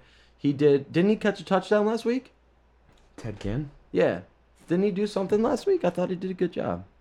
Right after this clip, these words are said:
Speaker 2: Seventeen point eight. He had seventeen point eight points. So he had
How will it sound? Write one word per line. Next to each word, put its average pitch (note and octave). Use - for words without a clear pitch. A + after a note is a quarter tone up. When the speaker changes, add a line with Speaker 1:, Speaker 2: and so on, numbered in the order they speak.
Speaker 2:
Seventeen G2+
point A2
eight. A2+
He F#2+
had F#2
seventeen A2
point G#2+
eight G2
points. F2+
So G2
he G#2
had G2